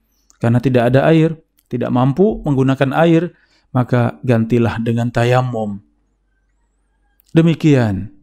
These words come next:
bertakwa kepada Allah sesuai dengan kemampuan kita masing-masing.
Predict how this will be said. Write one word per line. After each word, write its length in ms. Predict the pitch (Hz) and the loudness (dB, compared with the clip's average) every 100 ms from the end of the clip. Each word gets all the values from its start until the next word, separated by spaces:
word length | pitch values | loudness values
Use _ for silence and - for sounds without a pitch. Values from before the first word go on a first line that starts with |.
| _ _ _ - | _ _ _ -4
bertakwa 480 | 143 147 170 160 151 | -2 -2 -2 0 -2
kepada 320 | 147 156 156 | -2 -2 0
Allah 400 | 151 160 208 226 - _ _ - | 0 0 0 -2 -6 _ _ -8
sesuai 320 | 143 151 151 131 | -4 0 0 2
dengan 240 | 127 127 | 0 0
kemampuan 560 | 123 120 117 131 120 117 | 0 2 0 -2 -2 -4
kita 240 | 120 117 | -4 -2
masing-masing. 640 | 113 110 107 107 - 110 | -2 -2 -8 -10 -8 -10